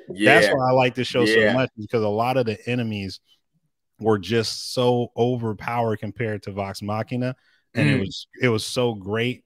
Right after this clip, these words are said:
Speaker 1: to see that, because they really had to think <laughs> and, and they had to steal and buy items. Like, I mean,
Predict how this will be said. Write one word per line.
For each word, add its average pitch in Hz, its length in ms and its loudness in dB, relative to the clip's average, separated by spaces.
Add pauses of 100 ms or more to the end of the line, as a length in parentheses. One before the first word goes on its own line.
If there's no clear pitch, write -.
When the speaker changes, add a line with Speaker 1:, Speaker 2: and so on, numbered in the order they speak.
Speaker 1:
to 104 140 -8
see 131 260 -6
that, 143 260 -4
because 110 500 -4 (280)
they 113 140 0
really 120 360 0
had 113 300 -6
to 98 80 -8 (140)
think 147 280 -2 (240)
<laughs> - 240 -20
and, 123 280 2 (140)
and 123 160 2
they 123 80 2
had 117 180 0
to 107 240 -2 (280)
steal 147 760 2
and 104 200 -6
buy 123 360 -2
items. 147 460 2
Like, 120 160 2
I 151 60 0
mean, 143 260 -2